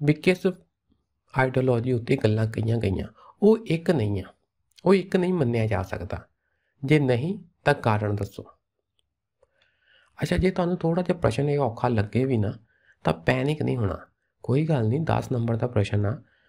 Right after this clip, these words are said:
ਰੋਮਾਂਟਿਕ ਪੰਜਾਬੀ ਕਾਵਿ ਪਰੰਪਰਾ ਉੱਤੇ ਤੁਸੀਂ ਪੜ੍ਹਿਆ ਹੋਇਆ ਆ, ਕੁਛ ਨਾ ਕੁਛ ਤਾਂ ਲਿਖ ਕੇ ਆਓਗੇ ਹੀ। ਤੇ ਕੋਸ਼ਿਸ਼ ਕਰੋ ਪ੍ਰਸ਼ਨ ਦੀ ਡਿਮਾਂਡ ਦੇ ਹਿਸਾਬ ਨਾਲ ਉਹਨੂੰ ਰਿਲੇਟ ਕਰੋ।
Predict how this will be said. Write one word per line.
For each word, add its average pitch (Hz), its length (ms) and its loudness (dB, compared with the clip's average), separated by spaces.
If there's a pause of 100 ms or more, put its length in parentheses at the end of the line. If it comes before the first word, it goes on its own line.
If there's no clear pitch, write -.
(220)
ਰੋਮਾਂਟਿਕ 110 560 0 (680)
ਪੰਜਾਬੀ 120 420 0
ਕਾਵਿ 123 340 0
ਪਰੰਪਰਾ 117 360 0
ਉੱਤੇ 120 280 0
ਤੁਸੀਂ 117 280 -4
ਪੜ੍ਹਿਆ 123 320 0
ਹੋਇਆ 110 340 2
ਆ, - 20 -6
ਕੁਛ 135 320 0
ਨਾ 151 80 2
ਕੁਛ 147 180 -2
ਤਾਂ 160 140 -2
ਲਿਖ 123 180 2
ਕੇ 151 180 0
ਆਓਗੇ 139 300 0
ਹੀ। 131 360 -4 (360)
ਤੇ 180 300 2
ਕੋਸ਼ਿਸ਼ 139 340 2
ਕਰੋ 151 360 0 (340)
ਪ੍ਰਸ਼ਨ 151 320 2
ਦੀ 160 80 0
ਡਿਮਾਂਡ 117 400 0
ਦੇ 131 100 0
ਹਿਸਾਬ 117 360 0
ਨਾਲ 123 160 0
ਉਹਨੂੰ 147 280 -2
ਰਿਲੇਟ 110 260 2
ਕਰੋ। - 360 -4